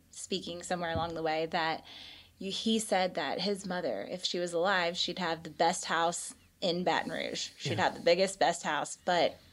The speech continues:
Speaker 1: because she's not here, two hundred thirty children who wouldn't have houses have them today. And that perspective, just being able to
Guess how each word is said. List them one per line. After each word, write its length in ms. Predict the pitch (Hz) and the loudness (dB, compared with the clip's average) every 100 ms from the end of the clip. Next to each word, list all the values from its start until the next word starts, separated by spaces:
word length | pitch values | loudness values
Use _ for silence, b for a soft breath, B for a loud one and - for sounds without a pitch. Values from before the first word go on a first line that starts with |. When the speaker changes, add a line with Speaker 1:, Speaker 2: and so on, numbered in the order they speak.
| - | -8
Speaker 1:
because 320 | 190 185 185 | -6 -2 -2
she's 260 | - 185 180 | 0 -4 -4
not 200 | 175 180 | -2 -2
here, 400 | 185 185 156 151 b b b b - | 0 0 0 -2 b b b b -16
two 200 | - 202 | -2 2
hundred 320 | 185 180 160 180 | 4 4 2 4
thirty 380 | 175 165 175 - | 2 2 -2 -4
children 540 | - 185 160 147 143 170 | 0 2 4 2 2 -2
who 180 | 170 | -4
wouldn't 320 | 160 190 175 151 | 0 2 2 0
have 220 | 165 156 | -4 -2
houses 520 | 151 151 - 135 - | -2 -2 -2 -8 -10
have 280 | - 165 151 | -6 -2 0
them 160 | 127 135 | -2 -2
today. 500 | 160 127 - 131 - | -2 -2 -2 -4 -6
And 180 | - 185 | -6 0
that 220 | 202 202 - | 2 2 0
perspective, 720 | 190 - 190 202 196 170 127 | -4 -2 0 -2 2 2 2
just 260 | 185 185 - | -4 -4 -4
being 200 | 190 175 | -2 0
able 280 | 175 156 | 0 0
to 220 | 151 147 | 0 -2